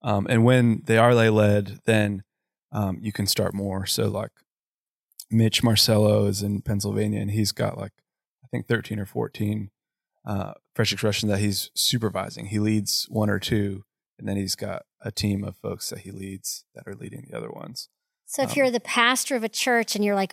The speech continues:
Speaker 2: "Oh my gosh, I wanna try Fresh Expressions, but I can't start 'em," how do you find the laity that feel confident enough to create this faith community in their community, out-,
Speaker 1: Yeah,
Speaker 2: outside of the
Speaker 1: so
Speaker 2: walls of the church?
Speaker 1: Yeah, so I think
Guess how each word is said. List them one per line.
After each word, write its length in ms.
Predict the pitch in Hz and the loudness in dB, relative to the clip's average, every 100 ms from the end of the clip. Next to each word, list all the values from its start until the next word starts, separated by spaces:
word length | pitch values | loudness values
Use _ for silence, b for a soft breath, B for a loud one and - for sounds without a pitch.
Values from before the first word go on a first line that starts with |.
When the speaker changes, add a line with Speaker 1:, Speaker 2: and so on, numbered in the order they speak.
| - | -4
Speaker 2:
"Oh 100 | 233 | -2
my 160 | 240 | 0
gosh, 420 | 240 233 240 220 214 | 2 4 4 2 0
I 60 | |
wanna 260 | 208 214 226 | -2 -2 -4
try 200 | - 208 | -4 -4
Fresh 240 | 214 196 | -4 -8
Expressions, 560 | 196 - 247 240 226 190 | -8 -2 0 0 -4 -6
but 80 | 185 | -2
I 60 | 226 | -4
can't 260 | 240 233 | -2 -4
start 220 | - 233 226 | 0 2 2
'em," 120 | 214 _ _ _ | -2 _ _ _
how 160 | - 262 | -2 2
do 60 | 302 | 2
you 140 | 320 | 0
find 400 | - 233 233 240 | 0 2 4 4
the 100 | 220 | 2
laity 800 | 208 214 294 262 214 202 208 226 _ _ - | 2 2 4 4 2 0 -2 -8 _ _ -8
that 200 | 208 - | -8 -10
feel 520 | - 240 220 202 196 | -12 -2 0 2 -2
confident 640 | - 247 240 226 214 190 | -6 -8 -8 -4 -2 0
enough 440 | 180 175 180 196 _ _ _ _ _ _ _ | 0 0 -2 -6 _ _ _ _ _ _ _
to 100 | - | -18
create 380 | - 208 196 202 | -10 -4 -4 -4
this 160 | 180 - | -6 -6
faith 220 | 196 - | -8 -12
community 420 | - 196 185 175 208 | -14 -14 -14 -18 -20
in 60 | 214 | -20
their 100 | 208 | -20
community, 300 | _ _ _ _ _ | _ _ _ _ _
out-, 120 | 196 151 | -2 4
Speaker 1:
Yeah, 200 | 143 214 | 6 6
Speaker 2:
outside 280 | 214 220 | 6 6
of 60 | - | 6
the 60 | 190 | 6
Speaker 1:
so 40 | |
Speaker 2:
walls 180 | 185 185 | 2 0
of 40 | |
the 80 | 175 | -6
church? 340 | - 175 - - | -10 -12 -16 0
Speaker 1:
Yeah, 200 | 151 139 | 6 6
so 160 | - 139 | 6 4
I 40 | |
think 440 | - 165 139 - | 4 2 2 -6